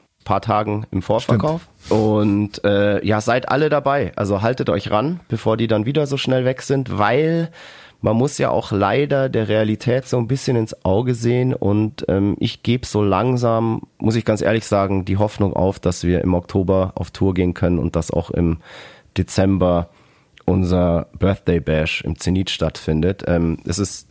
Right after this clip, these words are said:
Speaker 1: sehr, sehr traurig, aber ich, ich glaube, so wie das sich gerade alles entwickelt und so weiter, gibt's da für uns leider keine Chance. Und deswegen werden diese Bierzelt-Shows, diese drei, wahrscheinlich auch die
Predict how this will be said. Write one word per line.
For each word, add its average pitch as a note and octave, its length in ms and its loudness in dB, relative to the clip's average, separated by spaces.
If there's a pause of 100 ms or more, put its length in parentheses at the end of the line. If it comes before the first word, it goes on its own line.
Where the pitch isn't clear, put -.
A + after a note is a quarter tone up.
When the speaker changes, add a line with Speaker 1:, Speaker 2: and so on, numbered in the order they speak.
(100)
Speaker 1:
sehr, G#2 280 0
sehr A#2 140 2
traurig, A2 600 0
aber F#2 440 2
ich, - 280 -10
ich - 260 -8 (640)
glaube, G#2 280 2
so G2 340 0
wie G#2 120 2
das F#2 180 -2
sich F#2 160 -4
gerade F#2 280 2
alles G2+ 240 0
entwickelt F#2 480 0
und F2 120 0
so E2+ 140 0
weiter, E2+ 300 2
gibt's - 280 -6
da E2 260 0 (600)
für - 180 0
uns F2+ 220 0
leider F#2 360 2
keine G2+ 360 0
Chance. F#2+ 440 0
Und F#2+ 120 -2
deswegen F#2+ 380 0
werden F2+ 200 2
diese F#2+ 300 0
Bierzelt-Shows, G2 1000 0
diese G2 220 0
drei, F2 460 0 (440)
wahrscheinlich G2+ 800 0
auch G2 180 0
die F#2+ 380 -2